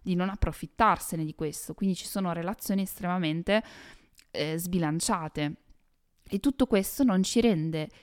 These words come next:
liberi di essere ciò che siamo in quel momento e di esprimere ciò che siamo in quel determinato frangente. È una sensazione veramente brutta, o meglio, è una situazione, è un comportamento che io devo ancora arginare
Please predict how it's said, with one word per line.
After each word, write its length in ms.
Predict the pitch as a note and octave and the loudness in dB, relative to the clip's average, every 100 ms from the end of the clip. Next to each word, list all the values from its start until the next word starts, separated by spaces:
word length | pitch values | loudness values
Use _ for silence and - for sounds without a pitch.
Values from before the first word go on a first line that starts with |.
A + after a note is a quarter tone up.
| _ _ - | _ _ 0
liberi 640 | G#3 A#3 F#3 G3+ C4 D#4 - _ | 4 4 4 0 0 -4 -12 _
di 220 | - A3 B3+ | -4 4 4
essere 560 | F3 - - A#3 C4 | 4 -4 -2 0 -2
ciò 200 | - G3+ | -2 -4
che 140 | - B3 | 0 -2
siamo 800 | - F#3+ D3 D3+ F3 G3+ - _ _ G#3 | 0 -2 0 -2 0 -2 -4 _ _ -2
in 80 | |
quel 160 | G#3 F#3 | 0 -2
momento 680 | E3 D#3 C#3+ D#3 D#3+ E3 - | -2 -4 -6 -8 -4 -4 -2
e 160 | G3 | -4
di 160 | F#3 G#3+ | 0 0
esprimere 920 | G#3 - - A#3+ A#3 E3+ D#3 D#3 - _ - - - | -2 -4 2 6 6 6 -2 -6 -8 _ -20 -20 -4
ciò 240 | - G#3+ | 4 4
che 160 | - B3 | 6 -2
siamo 760 | - G#3 E3 D#3+ F3+ A3+ B3+ - | 0 0 2 2 4 4 2 0
in 160 | G3+ | 2
quel 160 | G#3+ F#3+ | 4 4
determinato 560 | A#3 F3 F3+ D#3+ D#3+ | 2 2 2 0 0
frangente. 840 | A3 E3+ D#3+ F3+ D3 D3+ D3+ D3+ - - - | -2 -2 0 0 0 -2 -2 -4 -6 -14 -8
È 80 | - | 4
una 140 | C#4 C#4+ | 6 6
sensazione 600 | A3 G#3+ G3 - C4 D4+ | 4 2 -2 -2 2 2
veramente 680 | F3 F3 G3+ A#3+ A#3 F3 | 2 2 2 2 2 2
brutta, 640 | D#3+ F3+ E3 - G#3+ C#4 E4+ - | 2 0 0 -2 0 0 -2 -8
o 80 | - | 0
meglio, 280 | G#3 E3 E3 | 0 2 0
è 40 | |
una 120 | G3 G3+ | -2 -2
situazione, 720 | G#3+ G3+ F3+ - B3+ G3+ E3+ | -4 -4 -4 2 4 4 2
è 40 | |
un 140 | F3 | -2
comportamento 960 | F#3+ G3 F#3+ G3+ - F#3+ G3+ A#3 A#3 B3 | -2 -2 -2 -4 -4 -4 0 0 -2 -4
che 140 | - | -6
io 160 | F3 F#3+ | -4 -2
devo 160 | E3 | -2
ancora 400 | D#3+ E3+ A3 G3+ | -4 -4 -2 0
arginare 800 | F#3 F3 F#3+ E3+ D#3 E3 F3+ F#3 | 0 -2 -2 0 0 0 0 -2